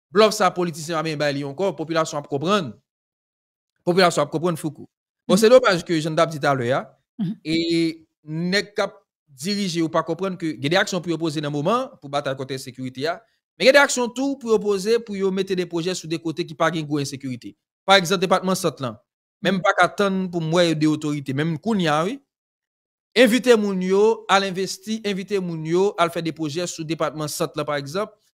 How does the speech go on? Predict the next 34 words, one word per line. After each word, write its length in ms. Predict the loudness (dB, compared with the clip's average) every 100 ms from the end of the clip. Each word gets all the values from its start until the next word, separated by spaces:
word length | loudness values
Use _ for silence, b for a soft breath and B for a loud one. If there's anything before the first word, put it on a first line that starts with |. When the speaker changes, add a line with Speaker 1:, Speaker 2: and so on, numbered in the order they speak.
| _
Speaker 1:
Depatman 460 | -2 -2 -2 -6 -6 -6
Nòdès 480 | 0 2 2 0 2
la, 80 | 0
pa 100 | 0
egzanp, 320 | -2 -6 -10 _ _ _ -4
jodi 420 | 2 2 4 2
a 60 | 2
la, 120 | 0 -4 b
ou 100 | -4 2
pa 100 | 4
ka 100 | 4
di 80 | 0
se 80 | -4
yon 80 | -4
depatman 400 | -4 -4 -4 -6
ki 200 | -8 -10 -14 _ 2
gaye 340 | 6 6 4
ak 140 | 0 -2
gang. 260 | -4 -4 -12 _ _ _
Donk 160 | -8 0
si 80 | 2
l 240 | 4 2 -2
pa 140 | -6 -4
genyen 340 | -4 -4 -4
l 60 | -6
jodi 240 | -8 -6
a 80 | -4
la, 80 | -4
enben 140 | -4
kòmanse 380 | -2 0 -2 -4
mete 160 | -4 -4
de 60 | -6
pwojè, 360 | -6 -6 -4 -6 _ _ _ _ _
kòmanse 480 | 2 4 2 2 4